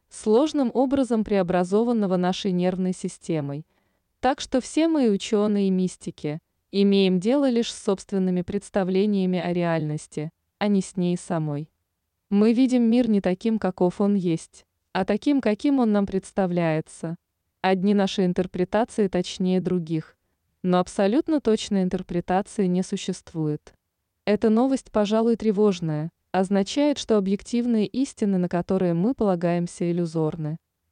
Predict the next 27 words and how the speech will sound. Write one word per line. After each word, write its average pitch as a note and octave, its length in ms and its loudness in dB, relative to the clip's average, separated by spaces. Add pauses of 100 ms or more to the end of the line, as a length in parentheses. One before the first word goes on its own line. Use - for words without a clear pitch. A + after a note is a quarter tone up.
(140)
Мир A3 260 2
здесь A#3+ 360 -2
перед G3 280 -2
нами, D#3 440 -2 (300)
его G3 280 2
формы, G3 600 0 (180)
его G#3 420 2
энергия G3 460 2
существуют. D#3+ 840 -6 (420)
Но G#3+ 160 0
наше A#3+ 320 0
восприятие A3+ 800 0
мира — B3+ 300 2
лишь A#3+ 260 -2
ментальная F#3+ 640 0
проекция. D#3+ 880 -6 (480)
Мир G#3+ 280 4
лежит A3+ 380 2
вне F#3 240 0
наших F3+ 380 -4
тел, G#3+ 360 -4 (240)
но F#3 140 2
не F#3+ 140 4
за F#3+ 100 -2
пределами G3 580 0
нашего F3 440 -4
разума. D3+ 520 -6